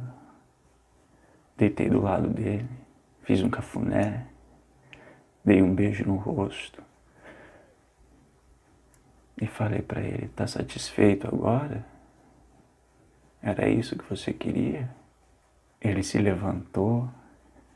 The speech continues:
da cama, meio cabisbaixo. Eu fiquei meio preocupado. Falei: "Caramba,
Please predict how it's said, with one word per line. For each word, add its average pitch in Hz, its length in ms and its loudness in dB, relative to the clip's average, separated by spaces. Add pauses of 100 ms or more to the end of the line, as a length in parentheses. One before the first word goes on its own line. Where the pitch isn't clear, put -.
(140)
da - 180 -6 (120)
cama, 110 340 2
meio - 240 2
cabisbaixo. 113 1000 -2 (1200)
Eu - 80 -4
fiquei - 220 -4
meio 98 160 0
preocupado. - 680 -2
Falei: - 180 -10
"Caramba, 98 540 -6